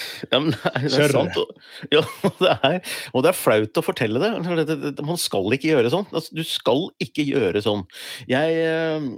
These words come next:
Speaker 1: hadde fått i meg en kylling fra Jacobs på Holte, en vårkylling som jeg hadde spist, som jeg var blitt matforgiftet av, og det var en eller annen sånn derre, eh, jeg var så dårlig og hadde så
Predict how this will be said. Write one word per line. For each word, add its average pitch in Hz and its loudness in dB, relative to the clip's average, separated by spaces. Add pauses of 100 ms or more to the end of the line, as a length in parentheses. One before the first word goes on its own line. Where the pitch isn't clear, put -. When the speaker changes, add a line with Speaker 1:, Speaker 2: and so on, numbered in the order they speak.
(240)
Speaker 1:
hadde 156 -4
fått - -12
i 95 -4
meg 107 -4
en 160 -10
kylling 135 -6
fra 175 -4
Jacobs 95 -2
på 160 -4
Holte, 117 -8
en 170 -4
vårkylling 139 -2
som - -6
jeg 156 0
hadde 151 -2
spist, - -6 (340)
som 147 0
jeg 160 4
var 156 2
blitt 160 -4
matforgiftet 107 -2
av, 180 2
og 170 0
det 170 2
var 143 2
en 143 2
eller 143 0
annen 147 0
sånn 147 2
derre, 123 2 (400)
eh, - 0
jeg 170 4
var 127 2
så 120 -2
dårlig 131 0
og 185 -2
hadde 165 -4
så - -4